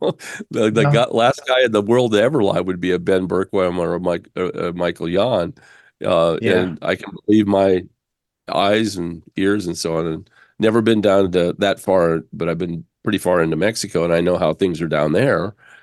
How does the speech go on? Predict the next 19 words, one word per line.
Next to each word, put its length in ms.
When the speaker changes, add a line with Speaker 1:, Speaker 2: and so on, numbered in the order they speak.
Speaker 1:
And 160
it's, 180
it's 200
certainly 400
not 220
a, 360
a, 300
a 40
difficult 500
thing 200
to 60
think 240
about 260
what's 180
happening, 460
uh, 120
in 260
Mexico 540
now 440